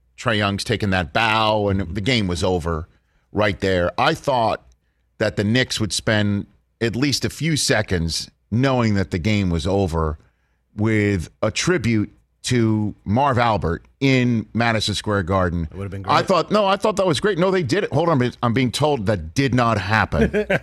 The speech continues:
Speaker 1: Okay, so Marv, who is the voice of the great Valhalla Knicks days of Red Holtzman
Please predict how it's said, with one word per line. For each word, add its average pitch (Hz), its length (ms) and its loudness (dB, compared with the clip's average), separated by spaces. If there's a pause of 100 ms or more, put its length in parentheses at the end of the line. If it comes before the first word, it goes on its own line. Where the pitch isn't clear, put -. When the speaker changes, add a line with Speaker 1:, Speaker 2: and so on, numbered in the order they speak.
(720)
Speaker 1:
Okay, 85 320 0 (240)
so 127 240 0
Marv, 139 420 4 (100)
who 113 160 2
is 107 120 -2
the 120 100 0
voice 131 640 0
of 123 300 2
the 113 100 2
great 123 480 2 (880)
Valhalla 135 840 2
Knicks 139 460 2
days 123 600 2
of 98 200 0
Red 123 180 2
Holtzman 117 680 2